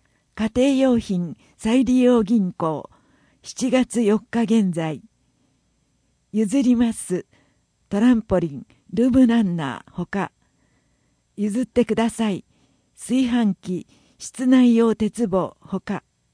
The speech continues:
問い合わせ先、くるくるセンター、四七零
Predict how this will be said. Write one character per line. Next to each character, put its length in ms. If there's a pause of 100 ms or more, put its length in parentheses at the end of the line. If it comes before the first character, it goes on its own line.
(1080)
問 200
い 80
合 100
わ 100
せ 160
先、 500 (480)
く 100
る 120
く 140
る 140
セ 200
ン 120
タ 420
ー、 60 (280)
四 300
七 360
零 320